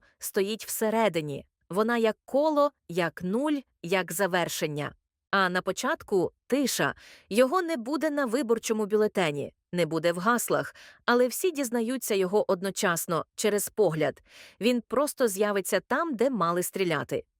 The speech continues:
І не буде стрілу, буде слово «досить».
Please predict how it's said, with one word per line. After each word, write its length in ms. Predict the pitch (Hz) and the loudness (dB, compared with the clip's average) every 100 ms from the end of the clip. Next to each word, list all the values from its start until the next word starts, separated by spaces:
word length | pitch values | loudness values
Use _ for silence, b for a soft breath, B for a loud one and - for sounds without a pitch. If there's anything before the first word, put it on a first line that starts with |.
| - | -4
І 160 | 262 359 | -2 0
не 140 | 370 | -2
буде 320 | 226 240 175 | -2 0 0
стрілу, 500 | - - 165 156 - - | -2 -2 0 0 -2 -6
буде 340 | 165 202 381 349 | -6 -2 0 0
слово 540 | - 214 220 220 214 - - | 0 0 2 2 0 -4 -14
«досить». 680 | 185 208 156 - - - | 0 2 2 -2 -6 -10